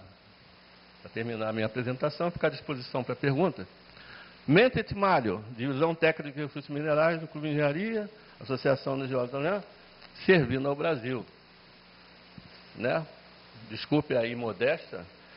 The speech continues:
mas eu acho que nós, geólogos, seja trabalhando no clube,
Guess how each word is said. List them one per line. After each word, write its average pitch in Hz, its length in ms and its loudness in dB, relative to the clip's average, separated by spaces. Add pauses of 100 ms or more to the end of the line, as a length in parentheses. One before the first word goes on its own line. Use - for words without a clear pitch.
(180)
mas 113 200 0
eu 131 140 4
acho 113 280 2
que 123 300 -4 (120)
nós, 107 340 2 (680)
geólogos, 104 640 6 (880)
seja 143 440 4 (280)
trabalhando 120 500 4
no 120 140 -6
clube, 117 440 -2